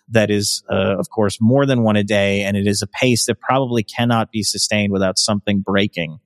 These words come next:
A lot of people, a lot of observers, writers, even Bill Burns, the director of the C I A, are starting to use the intifada, the I word, which is intifada, speculating that they, we could be on the brink of a third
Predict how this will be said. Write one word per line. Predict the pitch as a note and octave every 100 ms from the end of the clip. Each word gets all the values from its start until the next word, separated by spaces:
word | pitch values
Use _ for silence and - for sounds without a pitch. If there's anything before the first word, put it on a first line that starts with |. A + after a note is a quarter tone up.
| _ _ - - -
A | A2
lot | G#2 A#2 B2+
of | B2
people, | C3+ A#2 A2+ G#2+ G#2
a | G#2
lot | G#2 G#2+
of | G#2+
observers, | G#2 G#2 A2+ A2+ A2 G#2+ G#2 G2+
writers, | G2+ G#2 G#2+ G#2 G2+ G2+ -
even | A2+ A2 G#2+ G#2 G2+ _ _ -
Bill | A#2 A2
Burns, | G#2 A2+ A2+ A2 G2+
the | A2
director | A2 G#2+ - G#2
of | G2+
the | G2
C | - G#2
I | G2 G2+
A, | G#2+ G#2+ G#2 G2+
are | G2 G2
starting | - G#2+ G#2
to | -
use | G2+ G2+ G2+ -
the | G2+ F#2+ G2
intifada, | F#2+ G#2+ C3+ B2+ A#2
the | A2
I | A#2 B2+
word, | A#2 A2 G#2+
which | G2 -
is | -
intifada, | F2+ - B2+ B2 A#2 G2+ - - - _
speculating | - - A2 G#2+ G2+ G2+ G2+
that | G2+
they, | -
we | G2+ G#2
could | - G2+
be | G2+
on | G2+
the | G2+
brink | G#2 G#2+ G2+
of | G2+
a | F#2
third | - A2+ A2 G#2+ G#2